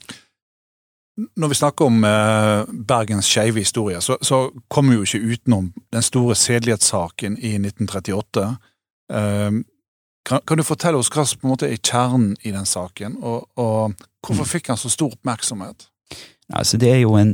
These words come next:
Speaker 2: det er jo en stor sak, og, og en, en,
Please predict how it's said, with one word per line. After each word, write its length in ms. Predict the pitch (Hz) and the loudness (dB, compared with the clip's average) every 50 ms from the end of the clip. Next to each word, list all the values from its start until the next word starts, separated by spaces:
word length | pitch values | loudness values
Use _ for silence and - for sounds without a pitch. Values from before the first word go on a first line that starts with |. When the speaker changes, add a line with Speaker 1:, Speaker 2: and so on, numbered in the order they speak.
| - - | 2 -2
Speaker 2:
det 220 | - 73 90 117 | -2 0 4 4
er 80 | 113 107 | 6 6
jo 60 | 104 | 4
en 20 | 95 | 2
stor 1120 | - - - - - - - - - 110 107 98 95 90 90 90 92 92 - - - 87 87 - | 2 0 0 0 0 0 0 0 2 2 4 4 4 4 2 0 0 -2 -4 -4 -6 -4 -2 0
sak, 320 | - - 107 131 156 - _ - - | 2 2 4 4 2 0 _ -2 2
og, 60 | 90 85 - 87 | 4 4 6 6
og 40 | 104 | 6
en, 280 | 107 95 98 98 69 - | 6 4 4 2 2 0
en, 540 | - - 92 87 76 76 67 - 50 50 58 | 0 0 0 0 0 0 -2 -2 -4 -4 -6